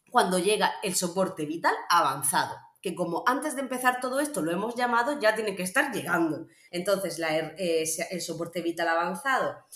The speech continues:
eh, tendrá el periodo de pos-, eh, resucitación y la activación de emergencias culmina en la, en el hospital, con la hospitalización de la persona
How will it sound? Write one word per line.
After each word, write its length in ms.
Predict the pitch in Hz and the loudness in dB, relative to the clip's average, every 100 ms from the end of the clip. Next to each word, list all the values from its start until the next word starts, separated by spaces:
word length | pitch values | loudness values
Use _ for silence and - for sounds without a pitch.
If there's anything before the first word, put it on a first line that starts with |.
| - - - | -20 -20 -8
eh, 160 | 175 | -6
tendrá 380 | 165 160 160 175 | -2 -2 0 0
el 200 | 190 185 | 0 -2
periodo 400 | 190 196 240 175 | -2 -2 0 -2
de 120 | 156 | -4
pos-, 560 | - 180 180 - - _ - | -4 -4 -4 -8 -14 _ -6
eh, 320 | 180 175 175 | -2 -2 -2
resucitación 800 | 208 202 240 294 311 311 233 226 - - | -4 -6 -8 -4 -4 -4 -4 -6 -10 -8
y 100 | 311 | -2
la 120 | 302 311 | 0 0
activación 600 | - 302 302 302 294 190 | -2 -2 -2 -2 -4 0
de 100 | 220 | 0
emergencias 720 | 269 277 - 214 196 185 185 | 0 -2 -2 -4 -2 -4 -4
culmina 560 | 302 294 240 233 233 240 - - - | 0 0 0 -2 -4 -4 -8 -10 -2
en 300 | 254 240 233 | 0 2 0
la, 80 | 233 | 0
en 140 | 247 254 | 0 2
el 100 | 240 | 0
hospital, 500 | - - 143 127 - - _ _ _ | -2 -6 -8 -8 -10 -16 _ _ _
con 340 | - 220 226 220 | 2 4 4 2
la 240 | 226 247 | 0 -2
hospitalización 880 | 240 - 196 170 170 170 151 190 190 | -4 -6 -4 -2 -2 -6 -8 -4 -2
de 80 | 202 | -2
la 140 | 214 | -2
persona 540 | 220 220 - 208 220 | -2 -4 -4 -6 -6